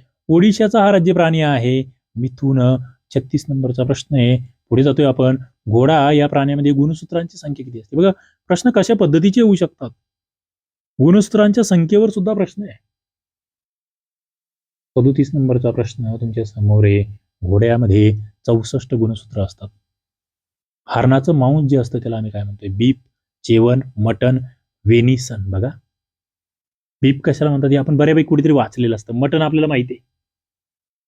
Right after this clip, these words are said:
पण हरणाचं जे मांस आहे ना, याला व्हेनिसन हा शब्द आहे. मेंढ्यामध्ये एकूण गुणसूत्रांची संख्या किती?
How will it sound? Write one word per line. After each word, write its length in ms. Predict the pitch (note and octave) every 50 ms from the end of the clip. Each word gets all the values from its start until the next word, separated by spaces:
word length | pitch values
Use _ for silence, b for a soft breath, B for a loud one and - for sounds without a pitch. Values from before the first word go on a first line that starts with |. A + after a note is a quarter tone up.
| _ _ _ _ _ -
पण 120 | C3 - -
हरणाचं 640 | - - - A2 A2+ A#2+ B2+ B2+ C3 B2+ - -
जे 140 | F#3+ E3+ F#3
मांस 220 | D#3+ C#3 B2+ B2 -
आहे 40 | C3
ना, 60 | B2
याला 160 | A#2+ A2+ A#2 B2+
व्हेनिसन 560 | A#2+ G#2+ A#2 C#3 D#3 F#3+ A#3 G3+ - G#3 F#3+
हा 100 | D#3+ D#3 D3
शब्द 180 | D3+ F#2+ F#2 G2
आहे. 140 | _ _ _ _ _ _ _ _ _ _ _ _ _ _ _ _ _ _ _ _ _ -
मेंढ्यामध्ये 680 | B2 C3+ D#3 E3 G3 G#3+ G#3+ G#3 G#3 G#3+ G#3+ E3+ D#3+
एकूण 260 | E3 D#3+ - G#3+ A3
गुणसूत्रांची 680 | A3 F#3+ F#3+ F#3+ F#3 F3 F3+ F3+ E3+ E3 D#3+ D#3 -
संख्या 280 | - D3 B2+ A#2+ A#2+ A2
किती? 220 | G#2 G#2 G#2 -